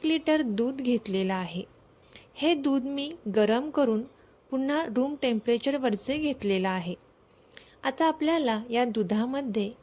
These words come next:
एक अर्धी वाटीला थोडीशी जास्त साखर यामध्ये घालून घ्यायची आहे. गोडाचे प्रमाण तुम्ही तुमच्या आवडीनुसार कमी जास्त करू शकता. इथे मी हे दूध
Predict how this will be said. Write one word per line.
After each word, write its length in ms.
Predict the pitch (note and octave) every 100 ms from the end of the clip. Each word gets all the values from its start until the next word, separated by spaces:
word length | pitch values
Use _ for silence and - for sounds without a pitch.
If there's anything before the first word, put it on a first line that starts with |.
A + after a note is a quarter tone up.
| -
एक 160 | B3+ -
अर्धी 340 | A3+ G#3 G3+ C4+
वाटीला 440 | D4 D4 D4+ D4 D4
थोडीशी 600 | - A#3 C4 C4 D4+ B3+
जास्त 440 | G3+ G#3+ A3+ - A#3+ C4 - - - -
साखर 500 | - C4+ G#3+ - B3+
यामध्ये 640 | C#4+ A3 G3+ A3 A#3+ A3+ C#4+
घालून 460 | B3+ A3 A3 C4
घ्यायची 420 | D#4 A#3+ F#3+ - G3
आहे. 420 | F#3 F3 - - - - - - - - - - -
गोडाचे 520 | B3+ C#4+ D4 D4+ F4
प्रमाण 520 | E4+ D4+ G#3+ G#3+ G#3+ A3
तुम्ही 280 | C4 B3+ C4 C#4+
तुमच्या 360 | B3 G#3 A#3 B3 -
आवडीनुसार 760 | G#3+ A3+ C#4+ B3+ - G#3 G3+ -
कमी 260 | B3+ B3 C#4+
जास्त 400 | A#3+ F#3+ F#3 C#4 D#4
करू 200 | C4+ G#3
शकता. 440 | F#3+ F#3+ - - F3+ - - _ - - - - -
इथे 260 | C#4 C#4 D#4
मी 140 | E4
हे 200 | E4 D#4+
दूध 300 | E4 A#3 A#3+